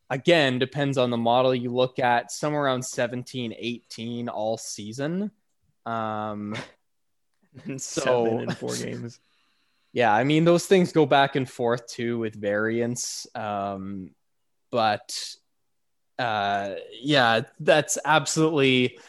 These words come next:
Speaker 1: not sustainable. <laughs> So, uh, whether they end up playing the Leafs or the Habs here, they're certainly gonna need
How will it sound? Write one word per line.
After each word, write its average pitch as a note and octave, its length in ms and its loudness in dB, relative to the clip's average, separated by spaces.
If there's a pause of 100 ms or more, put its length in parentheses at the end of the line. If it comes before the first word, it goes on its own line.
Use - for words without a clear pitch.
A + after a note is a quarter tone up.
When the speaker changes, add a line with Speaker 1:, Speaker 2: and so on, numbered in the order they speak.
(180)
Speaker 1:
not F3+ 320 6
sustainable. C3 800 2
<laughs> C3 40 -6
So, D#3+ 440 2 (480)
uh, C3 540 6
whether D3 240 2
they C3+ 180 6
end C#3 140 4
up C3 160 2
playing C3 400 -2
the A2+ 260 2
Leafs C3 380 -4
or C3 80 -2
the A2+ 80 0
Habs A2 480 -2
here, A2 240 -6
they're A2 160 -6
certainly B2 440 -8
gonna A2+ 220 -8
need A2+ 300 -8